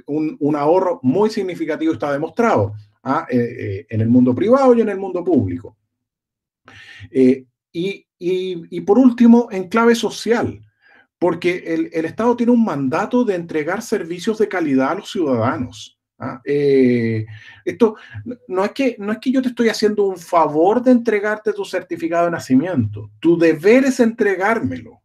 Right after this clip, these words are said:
¿ah? Eh, o idealmente entregárselo al tercero que lo pide para no, para no hacerlo yo, digamos. Pero, pero ese es tu deber. Y, y, y aquí hay un tema de inclusión y de igualdad.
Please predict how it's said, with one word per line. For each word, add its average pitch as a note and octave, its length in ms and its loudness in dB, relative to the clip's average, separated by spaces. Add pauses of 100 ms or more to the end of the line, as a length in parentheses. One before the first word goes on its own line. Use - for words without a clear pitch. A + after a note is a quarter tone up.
¿ah? F3 240 -6 (100)
Eh, C3+ 920 2 (520)
o E3 120 8
idealmente G3+ 560 4
entregárselo G3 560 -2
al E3 100 -6
tercero F#3+ 380 -4
que E3+ 100 -2
lo D#3+ 100 0
pide F3+ 420 0
para D3+ 260 -6
no, E3 260 -4 (100)
para C#3+ 220 0
no E3+ 180 0
hacerlo D#3 440 0
yo, F3 200 4
digamos. F2+ 520 -4 (360)
Pero, E3+ 280 0
pero G3 160 2
ese B3+ 120 0
es B3 60 0
tu A3 160 0
deber. F3 300 0
Y, C3+ 360 -8
y, D#3 240 -14
y E3 60 2
aquí E3+ 140 -2
hay A#3 60 2
un A#3 120 0
tema A3 220 0
de F#3+ 100 -2
inclusión E3 880 -2
y F3 120 -8
de E3+ 120 0
igualdad. C3 540 0